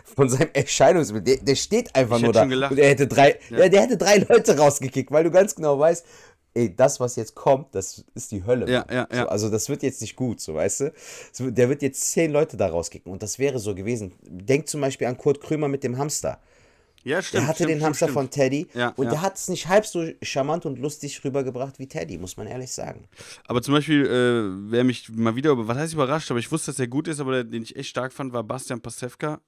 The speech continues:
Speaker 2: Maschine.
Speaker 1: Ja,
Speaker 2: Also
Speaker 1: ja.
Speaker 2: diesen kölschen Sänger, Wahnsinn.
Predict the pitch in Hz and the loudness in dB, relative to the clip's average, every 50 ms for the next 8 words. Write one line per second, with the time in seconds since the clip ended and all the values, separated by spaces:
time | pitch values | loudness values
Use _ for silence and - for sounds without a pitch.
0 | _ - 123 - - - 131 131 139 151 156 _ _ _ _ _ - 104 101 90 | _ -12 -12 -12 -10 -8 -6 -6 -6 -6 -8 _ _ _ _ _ -8 -6 -4 -4
1 | - - - _ _ _ _ - 120 117 123 120 123 120 127 117 - 139 139 135 | -6 -8 -14 _ _ _ _ -8 -6 -6 -4 -4 -6 -6 -6 -6 -4 -4 -4 -4
2 | - 131 117 110 123 135 143 143 143 131 110 113 113 113 113 104 104 107 101 101 | -4 -8 -8 -4 -4 -4 -4 -4 -6 -6 -6 -4 -4 -2 -4 -4 -8 -10 -12 -14